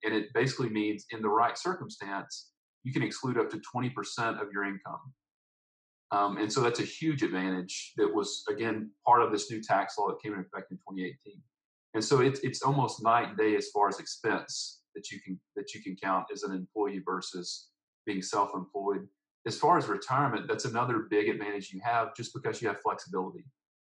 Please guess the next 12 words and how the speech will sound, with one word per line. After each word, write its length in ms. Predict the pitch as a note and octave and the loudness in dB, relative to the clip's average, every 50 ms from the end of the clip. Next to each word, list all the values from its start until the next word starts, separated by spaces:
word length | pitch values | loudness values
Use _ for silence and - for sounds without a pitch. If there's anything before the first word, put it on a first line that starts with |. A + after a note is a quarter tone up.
| _ A#2 | _ -6
And 100 | A2 - | -4 2
so 180 | - B2 A#2 | 4 6 8
I 120 | A2+ B2 C3 | 8 6 6
think 220 | - D3 C#3 B2+ | 4 0 -2 0
about, 400 | - G2+ G#2+ G#2 G#2+ G#2 G#2+ - - - _ _ _ _ _ _ _ _ _ _ - _ | 0 4 6 8 8 6 6 4 -4 -12 _ _ _ _ _ _ _ _ _ _ -14 _
you 60 | D3 | 2
know, 80 | C#3 C3+ | 2 4
if 60 | B2+ | 6
you're 100 | C3+ D3 | 6 6
an 80 | D3 C3+ | 6 4
employed 440 | A2 G#2+ - - B2 B2+ B2+ - - | 2 0 -4 -2 0 2 2 2 0
physician, 540 | A2 F#2+ G#2 G#2 G2+ G2+ G#2 G2 F#2 - | -2 2 2 2 2 2 -2 -4 -6 -8